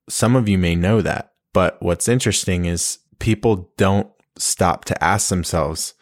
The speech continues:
"What do they know that I don't that is causing them to act that way? Why do they never want to own anything?" Do you know the answer to that question? So what I thought would be helpful today to allow you guys to kind of see behind the veil here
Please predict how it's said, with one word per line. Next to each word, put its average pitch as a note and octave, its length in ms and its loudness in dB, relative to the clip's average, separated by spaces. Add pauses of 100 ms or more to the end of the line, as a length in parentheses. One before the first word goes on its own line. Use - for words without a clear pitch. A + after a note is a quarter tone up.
(140)
"What G2 360 0
do C3 100 2
they G#2 240 4
know F2+ 300 2
that F2 160 0
I E2 140 0
don't G2+ 460 0 (260)
that F2+ 180 0
is E2+ 120 -4
causing F#2+ 460 -2
them E2 140 -2
to D#2+ 180 -4
act F2+ 280 -2
that D#2 200 -2
way? - 320 -10 (160)
Why G2+ 640 2
do A#2+ 180 0
they G2 220 2
never F#2 340 0
want F2 300 -4
to - 200 -8
own A2 260 2
anything?" E2 580 -8 (300)
Do F#2+ 100 -4
you E2+ 80 -2
know F2 260 2
the D3 140 4
answer C3+ 320 2
to B2+ 40 0
that B2+ 200 0
question? C#3 420 -2 (300)
So - 180 0
what F#2+ 120 4
I F2+ 80 2
thought G#2+ 260 2
would B2+ 120 0
be A#2 120 2
helpful F#2+ 380 -2
today E2+ 420 -4 (240)
to G2+ 120 0
allow F2+ 220 2
you F#2 160 0
guys F2 240 0
to - 80 -6
kind F2 200 -2
of E2+ 80 -4
see - 200 2
behind F2 400 0
the E2+ 60 0
veil F2 360 0
here E2 320 -6